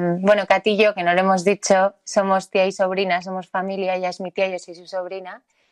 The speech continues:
Y, mm, bueno, falleció mi abuelo, que es el padre de Katy, hace ya tres semanas y pico. Y nada, pues queríamos saber un poco, Katy, cómo se vive, eh, esta situación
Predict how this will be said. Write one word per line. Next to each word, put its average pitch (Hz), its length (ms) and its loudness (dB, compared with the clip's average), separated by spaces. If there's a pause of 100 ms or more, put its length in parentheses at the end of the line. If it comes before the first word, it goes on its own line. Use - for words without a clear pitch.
(220)
Y, 208 480 -2
mm, 185 440 -8 (420)
bueno, 202 240 0
falleció 190 420 -6
mi 202 120 -8
abuelo, 202 400 -4
que 196 60 -20
es 190 80 -20
el 196 100 -14
padre 196 340 -10
de 185 100 -14
Katy, 196 440 -12 (480)
hace 190 320 -12
ya 185 720 -10 (160)
tres 190 220 -16
semanas 190 500 -14
y 185 60 -20
pico. 240 460 -14 (760)
Y 196 480 -12
nada, 190 260 -4
pues 190 160 -14
queríamos 190 380 -8
saber 214 200 -6
un 214 100 -10
poco, 214 220 -4
Katy, 214 260 -2
cómo 208 220 -6
se 220 220 -10
vive, 220 540 -8
eh, 190 260 -10
esta 190 220 -12
situación 214 840 -8